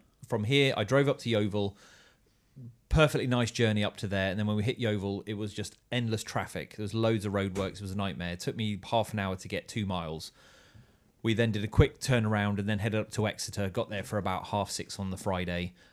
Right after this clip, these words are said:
and everyone kind of turned up at the house. Everyone kind of staggered, turned up. Some were getting the train, some had come from further away. And <clears throat> then we just kind of got to know each other for a couple of hours, had a few beers. I nearly had a whole bottle of wine in the house.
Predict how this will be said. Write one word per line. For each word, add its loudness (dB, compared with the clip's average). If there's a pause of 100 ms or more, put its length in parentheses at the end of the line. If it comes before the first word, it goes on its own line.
(160)
and 0 (360)
everyone 4
kind 0
of -4
turned 0
up -6
at -6
the -8
house. -8
Everyone -2
kind -6
of -4
staggered, -4
turned -2
up. -4
Some -2
were -2
getting -2
the 0
train, -2
some -4
had -6
come -4 (120)
from -8
further 0
away. -2 (580)
And 0
<clears throat> -20
then 6
we 0
just -2
kind 4
of 0
got 4
to -2
know 4
each 0
other 0
for -2
a -8
couple 0
of 4
hours, 4
had -2
a -6
few -4
beers. 2
I 0
nearly 2
had 0
a 2
whole 2
bottle 2
of 0
wine 2
in 0
the -2
house. -4